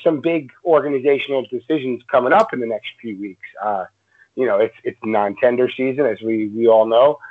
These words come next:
Um, the Rule five draft is, uh, or at least the Rule tri-, Rule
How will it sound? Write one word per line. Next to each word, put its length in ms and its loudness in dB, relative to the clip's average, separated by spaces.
Um, 460 -2
the 100 4
Rule 280 4
five 320 6
draft 380 4
is, 220 -4
uh, 60 6
or 180 8
at 80 6
least 200 -2
the 60 0
Rule 260 4
tri-, 240 6
Rule 280 0